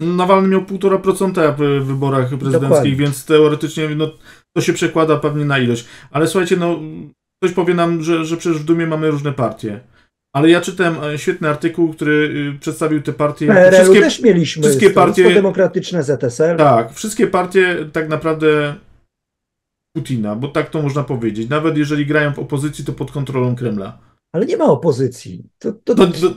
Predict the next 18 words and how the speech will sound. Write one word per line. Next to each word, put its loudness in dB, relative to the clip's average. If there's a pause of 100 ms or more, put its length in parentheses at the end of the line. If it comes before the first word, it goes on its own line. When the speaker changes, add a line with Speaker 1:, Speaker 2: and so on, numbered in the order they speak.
(200)
Speaker 2:
nie -6
ma 4
opozycji. 2
No, 4
Speaker 1:
znaczy, 0
Speaker 2:
no, -2 (300)
Speaker 1:
to, 6
to 6
się 4
ładnie 6
Speaker 2:
jakakolwiek 6
Speaker 1:
nazywa, 6
Speaker 2:
próba, 2 (200)
Speaker 1:
to 2
się -4
Speaker 2:
to -4
Speaker 1:
nazywa 4
Speaker 2:
jakakolwiek 8